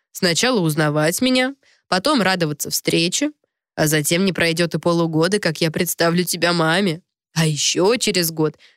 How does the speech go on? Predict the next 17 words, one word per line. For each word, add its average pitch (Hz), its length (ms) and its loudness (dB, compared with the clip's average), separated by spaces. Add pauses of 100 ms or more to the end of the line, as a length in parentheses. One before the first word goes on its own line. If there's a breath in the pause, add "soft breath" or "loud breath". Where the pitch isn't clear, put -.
ты 175 120 2
рожаешь 175 440 0
мне 165 120 0
первого 160 400 0
ребёнка. 156 720 0 (560)
Вроде 185 600 -2
бы 311 80 2
ничего 330 380 2
не 160 140 2
забыл". 165 420 0 (1300)
Он 175 160 4
сказал 170 440 0
это 170 160 -2
с - 140 -2
настолько 175 480 0
обеспокоенным 156 720 0
лицом, 240 460 0